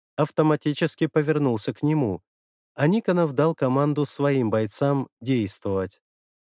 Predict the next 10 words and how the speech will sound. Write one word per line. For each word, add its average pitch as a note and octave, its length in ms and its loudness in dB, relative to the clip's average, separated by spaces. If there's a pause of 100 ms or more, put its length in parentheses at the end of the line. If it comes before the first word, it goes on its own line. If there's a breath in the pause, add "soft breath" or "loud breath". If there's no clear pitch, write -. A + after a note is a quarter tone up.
(220)
Мгновенно E3 680 2
выскочив C#3+ 540 -2
из C#3 160 -2
кузова, E3+ 560 0 (180)
один C#3+ 360 0
из A#2+ 120 -2
бойцов B2 560 0
с - 80 -6
расстояния C#3+ 720 0
в - 100 -14